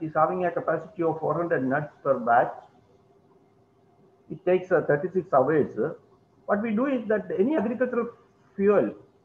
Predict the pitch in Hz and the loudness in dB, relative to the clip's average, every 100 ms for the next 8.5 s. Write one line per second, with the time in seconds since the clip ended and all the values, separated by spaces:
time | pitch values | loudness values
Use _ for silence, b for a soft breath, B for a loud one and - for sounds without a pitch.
0 | _ _ _ _ _ _ _ _ _ _ | _ _ _ _ _ _ _ _ _ _
1 | _ _ 170 185 - 175 190 196 185 175 | _ _ 0 2 2 -2 -2 -2 -2 2
2 | 185 196 175 151 160 151 - _ 165 170 | 4 4 -2 0 0 0 -4 _ 2 4
3 | 180 - - 127 180 - _ 143 147 151 | 2 -4 -2 0 0 -6 _ -8 -4 -4
4 | 131 147 175 190 117 120 - - _ _ | -4 0 2 2 -2 -2 -4 -8 _ _
5 | _ _ 175 185 180 - 208 202 180 170 | _ _ -2 -2 -4 -2 -2 2 2 2
6 | 151 147 123 131 170 147 120 - _ _ | 0 0 2 4 4 4 -2 -6 _ _
7 | _ _ _ - 208 220 - 214 247 269 | _ _ _ -6 -2 -2 2 4 4 4
8 | 220 202 - 165 175 | 0 -2 0 2 2